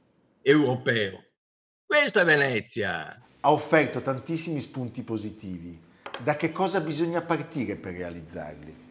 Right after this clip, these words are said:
Speaker 1: Ho indicato i problemi e ho detto appunto come vanno affrontati. Anche quest'ultima battuta che ho fatto su Venezia, cosa vuol dire in positivo? Vuol dire che dobbiamo fare ogni sforzo per richiamare il turismo da noi, <laughs> per richiamarlo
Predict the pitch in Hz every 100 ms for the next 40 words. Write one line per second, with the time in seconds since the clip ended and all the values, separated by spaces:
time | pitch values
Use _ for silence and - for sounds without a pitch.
0 | - - - - - - - 139 151 147
1 | 185 190 165 131 185 175 175 208 220 220
2 | 185 156 170 170 202 147 151 180 170 -
3 | 170 170 131 156 160 135 123 113 165 -
4 | - 165 190 196 165 160 202 190 180 175
5 | 170 165 202 190 147 151 160 160 156 165
6 | 147 165 214 - 127 185 196 170 143 127
7 | 113 131 120 110 113 98 95 - _ -
8 | 370 262 208 196 196 190 208 208 196 214
9 | 185 - 208 202 202 190 170 175 - 180
10 | 160 196 220 190 - 160 160 147 147 131
11 | 127 113 101 87 85 _ _ _ _ _
12 | _ _ _ _ - - 220 175 185 185
13 | 165 139 180 208 147 107